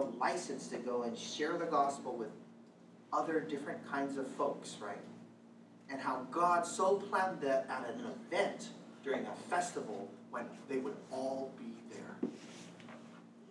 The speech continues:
That's his orchestra. Notice he has a,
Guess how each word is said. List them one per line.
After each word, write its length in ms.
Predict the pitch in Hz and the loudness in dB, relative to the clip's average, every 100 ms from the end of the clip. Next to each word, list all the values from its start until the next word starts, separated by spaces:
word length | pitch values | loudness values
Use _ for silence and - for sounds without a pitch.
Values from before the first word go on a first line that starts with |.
| - - - - - - - - | -20 -20 -20 -20 -20 -20 -20 -4
That's 200 | - - | -2 0
his 180 | 131 - | -2 0
orchestra. 540 | 135 127 - - - - - - 233 | 2 2 0 -4 -6 -8 -10 -8 2
Notice 300 | 143 170 165 | 4 6 4
he 80 | 165 | 6
has 200 | 156 151 | 6 6
a, 160 | 139 | 4